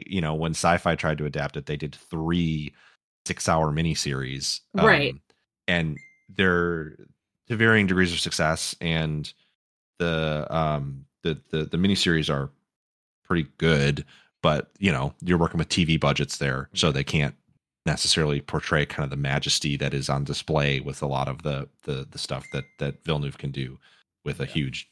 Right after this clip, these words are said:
Speaker 1: budget movie. So it's interesting. It's just an interesting thing, um,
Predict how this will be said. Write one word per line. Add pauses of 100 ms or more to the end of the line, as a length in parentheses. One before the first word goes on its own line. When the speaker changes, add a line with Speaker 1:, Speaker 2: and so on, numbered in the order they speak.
(140)
Speaker 1:
budget
movie.
So
it's
interesting.
It's
just
an
interesting (600)
thing, (500)
um,